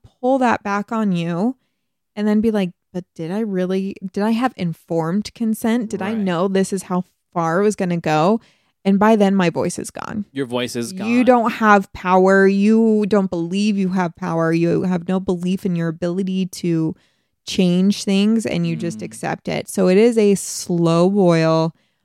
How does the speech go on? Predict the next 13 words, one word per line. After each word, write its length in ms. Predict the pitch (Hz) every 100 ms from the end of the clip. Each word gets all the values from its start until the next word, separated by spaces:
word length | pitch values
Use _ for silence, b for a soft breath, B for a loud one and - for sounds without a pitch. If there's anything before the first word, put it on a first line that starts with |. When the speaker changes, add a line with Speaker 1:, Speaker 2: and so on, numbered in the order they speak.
| _ -
Speaker 1:
but 480 | 175 165 120 - - _ _ -
it 100 | 165
is 140 | 156
also 300 | 156 160 175
a 80 | 160
predatorial 840 | _ - 170 165 - 151 123 147
thing. 260 | - 151 160
You 160 | 202 302
are 80 |
going 200 | 302 302
to 60 | 302
seek 240 | - 302
someone, 220 | - 220